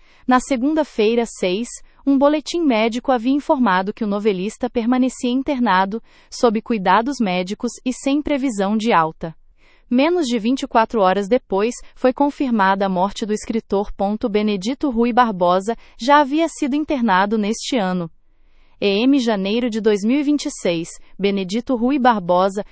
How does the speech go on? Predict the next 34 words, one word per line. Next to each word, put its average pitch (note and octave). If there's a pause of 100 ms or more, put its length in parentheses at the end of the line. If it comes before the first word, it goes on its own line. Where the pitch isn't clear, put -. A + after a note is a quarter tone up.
(120)
passou C4
dezenove A3+
dias A3
internado G3
no G3
H F#3
cor F3+
para G#3+
tratar G3+
uma G#3
infecção B3
urinária G#3 (240)
associada G#3+
ao F#3+
quadro G3+
de G3+
insuficiência A#3+
renal G#3+
crônica. D#3 (840)
Desde C4+
então, G3 (160)
seu -
estado C#4+
de C4
saúde A3
exigia A3+
acompanhamento A3
médico G#3
constante, A3+
ponto. B3
Legado G3
na G#3
televisão G#3
brasileira, G3